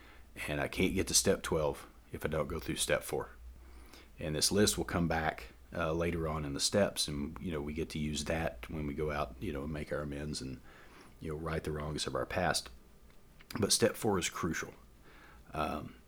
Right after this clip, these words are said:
it has to be thorough. Um, now, it's not a one-shot deal, right? I've done multiple step fours. I, it wasn't like I just did one and got rid of it, right? Because, you know, up until that point,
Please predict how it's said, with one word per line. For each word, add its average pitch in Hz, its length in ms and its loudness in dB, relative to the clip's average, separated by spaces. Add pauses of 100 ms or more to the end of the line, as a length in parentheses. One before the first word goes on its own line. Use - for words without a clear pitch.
(100)
it 78 100 0
has 85 200 4
to 85 100 -2
be 85 100 0
thorough. 71 540 2 (880)
Um, 73 400 -2 (160)
now, 82 180 4
it's - 320 6
not 92 220 8
a 87 40 8
one-shot 90 480 8
deal, 95 260 4 (640)
right? 80 320 4
I've 78 240 -4
done 82 320 0 (280)
multiple 85 540 2 (180)
step - 300 0
fours. 80 340 0
I, 71 100 2
it 76 280 -2
wasn't 82 240 0
like 78 160 -4
I 80 60 0
just 80 220 0
did 80 200 2
one 85 240 2
and 71 260 -4
got - 160 0
rid 95 200 6
of 78 80 4
it, - 100 -4
right? 85 260 0
Because, 80 440 0 (720)
you 85 100 0
know, 80 200 2 (120)
up 95 200 8
until 98 320 6
that 87 360 4
point, 87 400 4